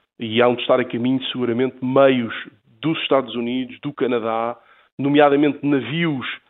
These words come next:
ligados à es-, à exploração petrolífera, navios de grandes dimensões, rebocadores de alto mar de grandes dimensões, com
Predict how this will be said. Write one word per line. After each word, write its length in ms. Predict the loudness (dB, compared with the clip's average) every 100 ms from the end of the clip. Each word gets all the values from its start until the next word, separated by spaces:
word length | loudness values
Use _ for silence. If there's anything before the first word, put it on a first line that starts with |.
| _
ligados 600 | -8 -4 2 4 2 0 -10 -12 _ _
à 100 | 0
es-, 180 | 0 -2 -12 -4
à 100 | -2
exploração 500 | -2 -4 -2 0 -2
petrolífera, 720 | -4 -6 -4 -2 -4 -4 -4 -2
navios 440 | -4 -4 -6 -6 -10 _ _
de 140 | -10 -4
grandes 420 | 4 4 4 -2
dimensões, 640 | -2 0 0 0 0 0
rebocadores 720 | -6 -12 -6 -4 0 2 0 -4 -16 -20 _ 2
de 60 |
alto 300 | 4 4 0
mar 280 | 2 2 2
de 120 | 0
grandes 280 | 0 0 -2
dimensões, 640 | -4 -4 -4 -2 -2 -2 -6 -2
com 400 | 2 2 0